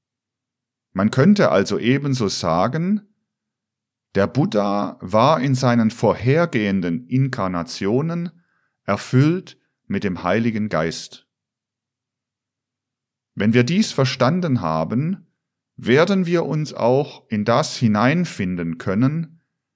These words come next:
was wir im Anfang des Lukas-Evangeliums lesen und was wir gestern schon berühren konnten. Wir wissen,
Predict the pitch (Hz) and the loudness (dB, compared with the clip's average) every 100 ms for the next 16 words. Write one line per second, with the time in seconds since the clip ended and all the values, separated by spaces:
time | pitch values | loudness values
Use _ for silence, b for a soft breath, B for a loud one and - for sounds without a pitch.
0 | _ _ 82 117 - 147 131 - - 123 | _ _ -4 -2 -2 0 2 0 0 -2
1 | 185 - 156 165 170 107 - 120 120 - | -2 -4 -4 -4 -4 -4 0 0 0 0
2 | 135 - 120 117 101 101 113 131 131 98 | -2 -2 -6 -4 -6 -2 -2 -2 -2 -4
3 | 87 - 80 87 123 127 165 208 - _ | -6 -8 -4 -2 -2 -2 -4 -4 -6 _
4 | _ _ _ _ _ - 127 123 156 - | _ _ _ _ _ 2 4 4 2 2
5 | 117 - 123 - - 170 180 180 - _ | 0 2 0 -2 -4 -4 -2 -6 -10 _
6 | _ - 117 127 120 107 117 131 110 87 | _ -4 0 2 2 2 2 2 2 -4
7 | - 95 82 69 60 - _ _ _ _ | -4 -4 -4 -8 -10 -14 _ _ _ _
8 | _ _ _ _ _ _ _ _ _ _ | _ _ _ _ _ _ _ _ _ _
9 | _ _ _ 80 95 85 127 131 190 214 | _ _ _ -6 -4 0 0 2 2 4
10 | 233 - _ | 2 -4 _